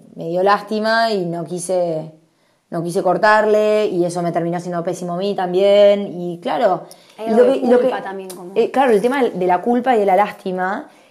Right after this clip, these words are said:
Speaker 1: que para mí lo que no nos damos cuenta es que a corto plazo, bueno, está bien, obvio, no lo estás lastimando, pero a largo plazo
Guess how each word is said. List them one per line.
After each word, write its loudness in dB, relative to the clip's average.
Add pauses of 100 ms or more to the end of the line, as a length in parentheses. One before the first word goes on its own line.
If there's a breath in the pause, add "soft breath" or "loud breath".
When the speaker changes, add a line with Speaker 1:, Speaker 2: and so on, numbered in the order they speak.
(120)
Speaker 1:
que -6
para -2
mí -4
lo -4
que -6
no -4
nos -4
damos -6
cuenta 0
es -10
que -4
a 0
corto 0
plazo, -2
bueno, -2
está -6
bien, -4
obvio, -4
no -8
lo -8
estás -12
lastimando, -12
pero -12
a -6
largo -4
plazo -6